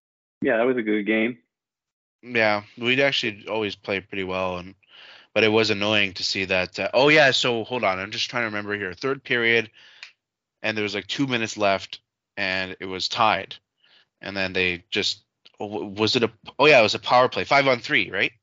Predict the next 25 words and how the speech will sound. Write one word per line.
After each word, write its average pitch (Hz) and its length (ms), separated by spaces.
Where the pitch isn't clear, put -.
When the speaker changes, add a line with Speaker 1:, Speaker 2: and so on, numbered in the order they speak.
Speaker 2:
Yeah, 104 240
yeah, 92 280
and 98 160
then 95 160
Jack 98 300
Speaker 1:
Something 104 180
like 101 120
Speaker 2:
Eichel 90 100
Speaker 1:
that. 85 60
Speaker 2:
scored. 87 380
Yeah, 101 180
Jack 98 300
Eichel 92 320
scored, 87 540
and 92 140
then 87 120
Mark 87 240
Stone 87 260
scored. - 260
Okay, 87 300
yeah. 98 380
Speaker 1:
Oh 135 240
yeah, 127 180
Speaker 2:
And 113 80
yeah, 110 60